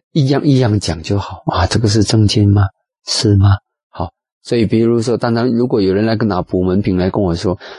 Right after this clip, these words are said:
我说，“嗯，如果你从表面上来看，那，然后你把东西可以丢给另一个人，一个人可以给你解决到啊，这个东西呢，呃，是在我们因果上来讲，讲不通的啦。”好，但是呢，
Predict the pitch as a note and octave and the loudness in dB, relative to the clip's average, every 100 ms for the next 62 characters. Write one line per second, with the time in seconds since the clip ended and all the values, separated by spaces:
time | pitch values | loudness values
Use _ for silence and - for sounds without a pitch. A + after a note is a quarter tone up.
0 | - F2+ F2 F2+ - F2+ E2 D#2 F2 A2 | -8 -6 -4 -4 -2 -2 -2 -4 -2 -2
1 | A2+ F2 - F#2+ F#2 E2 E2+ G#2 B2 F#2+ | 0 -2 -2 -4 -2 -2 0 -2 -2 -2
2 | F2 F2+ E2+ - - _ - F2+ F2+ F#2 | -2 -4 -6 -12 -20 _ -4 -2 -2 0
3 | F#2+ F#2 - F2 F#2 F2+ G2+ F#2 G2 F2+ | 0 0 -2 -2 -2 -2 -4 -2 0 0
4 | E2+ F2 G2 - F2 G2 G2+ F#2 G2 F#2 | 0 0 0 0 -2 -2 -2 -2 -2 -2
5 | F2 E2+ E2+ D#2 F#2 F#2+ F2+ E2 - - | -2 -2 -4 -2 -2 -2 -2 -4 -8 -20
6 | - - G#2 F2 F2+ F2 D#2+ E2 - F#2 | -16 -4 -2 -2 -4 -2 -2 -2 -4 -6
7 | F2 F2+ - F2+ F#2 - - - F#2+ F2+ | -8 -8 -4 -4 -4 -12 -20 -8 -4 -2
8 | E2 D#2 G2 - E2 F#2+ F2+ E2 F2 E2+ | -2 -2 -4 -4 -6 -4 -6 -6 -8 -12
9 | - - - A2+ C#3 B2+ F2+ - - - | -16 -12 -8 -2 0 0 -4 -10 -20 -20
10 | - - - - - F3+ F#3 G3 | -20 -10 -10 -10 -2 0 2 2